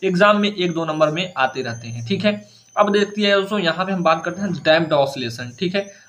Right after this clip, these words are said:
अब देखिएगा, यहाँ पे damped oscillation होता क्या है, इसे हम अवमंदित बोलते हैं। ठीक है, आगे चल के आप, आ, अभी आप लोग ईआईएम में पढ़ेंगे, तो वहाँ पे damping torque आप लोगों को देखने को मिलेगा।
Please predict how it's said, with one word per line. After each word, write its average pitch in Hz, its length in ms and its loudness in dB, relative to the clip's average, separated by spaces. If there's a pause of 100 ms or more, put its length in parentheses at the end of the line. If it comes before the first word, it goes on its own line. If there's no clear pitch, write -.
अब 190 80 -6
देखिएगा, 208 420 0
यहाँ 180 220 -2
पे 208 80 -4
damped 196 340 2
oscillation 165 540 0
होता 160 260 -4
क्या 165 140 -4
है, - 300 -6
इसे 156 160 -8
हम 180 180 -2
अवमंदित 143 480 -2
बोलते 107 340 -10
हैं। 110 120 -10
ठीक - 160 -4
है, 180 160 -8 (260)
आगे 190 260 4
चल 214 180 0
के 220 120 -2
आप, 180 220 2
आ, 151 200 6
अभी 175 640 -4
आप - 180 0
लोग 180 240 0
ईआईएम 175 420 4
में 196 120 0
पढ़ेंगे, 170 320 0
तो 180 120 -6
वहाँ 156 280 0
पे 180 100 -4
damping 151 560 -2
torque 160 300 4
आप 139 200 2
लोगों 131 140 -6
को 131 100 -10
देखने 120 320 -14
को 117 100 -16
मिलेगा। 113 440 -8